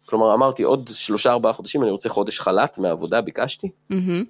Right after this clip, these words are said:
Speaker 1: והכנתי את זה ככה שבחודש הזה יהיו לי הרצאות ואימונים וכל מיני דברים כאלה. ואז חייתי חודש כמו האדם שאני רוצה להיות, והבנתי שאני קשה, קשה מאוד לחזור משם.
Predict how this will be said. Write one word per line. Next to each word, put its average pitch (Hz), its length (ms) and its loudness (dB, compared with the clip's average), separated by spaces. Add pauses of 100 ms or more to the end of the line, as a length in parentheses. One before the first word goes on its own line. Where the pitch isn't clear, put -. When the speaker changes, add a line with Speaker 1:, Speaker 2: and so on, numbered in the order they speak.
(140)
Speaker 1:
והכנתי 143 640 0
את 131 60 -8
זה 123 80 -8
ככה 180 240 0
שבחודש 135 540 0
הזה 117 160 0
יהיו 143 200 2
לי 165 120 6
הרצאות 143 720 4
ואימונים 143 640 4
וכל 127 180 -2
מיני 120 160 4
דברים 104 320 -2
כאלה. 120 260 -2 (720)
ואז 175 200 2
חייתי 165 360 0
חודש 175 420 2
כמו 139 340 2
האדם 127 360 2
שאני 107 260 0
רוצה 98 320 0
להיות, 143 400 0 (240)
והבנתי 117 380 0
שאני 104 200 -2
קשה, - 280 -10
קשה - 260 -2
מאוד 107 220 2
לחזור - 400 -2
משם. - 220 -6